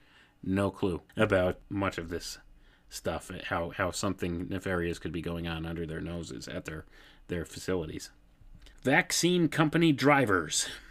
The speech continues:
Unfortunately, most vaccine producers are unaware of how big and attractive a target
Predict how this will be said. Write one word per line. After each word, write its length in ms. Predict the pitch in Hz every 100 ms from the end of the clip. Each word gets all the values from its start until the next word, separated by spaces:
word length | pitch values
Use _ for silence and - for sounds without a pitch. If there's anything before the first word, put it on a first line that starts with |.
| -
Unfortunately, 800 | 156 170 160 185 - 156 123 113
most 340 | 101 143 170 139
vaccine 560 | 156 165 - 160 156
producers 500 | 139 165 170 147 151
are 300 | 143 127 135
unaware 480 | 143 170 147 127 135
of 220 | 113 104
how 200 | 107 110
big 280 | 110 110 123
and 100 | 131
attractive 460 | 123 139 139 139 127
a 60 |
target 420 | - 151 135 123